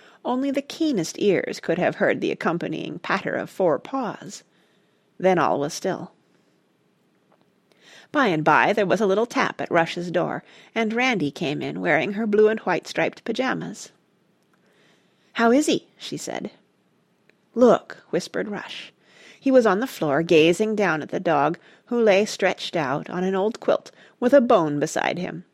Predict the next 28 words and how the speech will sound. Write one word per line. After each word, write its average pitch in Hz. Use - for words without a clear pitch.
and 180
his 208
paws -
crossed. -
The 233
pads 269
of 190
his 190
paws 185
looked 196
very 214
leathery 190
and 160
careworn, 190
as 220
though 247
they 226
had 220
walked 226
a 190
thousand 226
weary 233
miles. 185
As 208
Rush 220
and 170
Randy 175
watched, 170